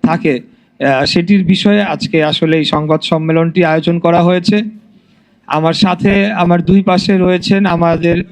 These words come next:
বিজ্ঞ আইনজীবী প্যানেল, যারা দীর্ঘদিন এই, আহ,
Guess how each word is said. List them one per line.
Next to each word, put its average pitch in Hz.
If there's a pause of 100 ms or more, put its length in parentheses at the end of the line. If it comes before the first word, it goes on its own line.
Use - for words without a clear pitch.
(320)
বিজ্ঞ 180 (140)
আইনজীবী 180
প্যানেল, 190 (180)
যারা 160
দীর্ঘদিন 196 (440)
এই, 160 (540)
আহ, 143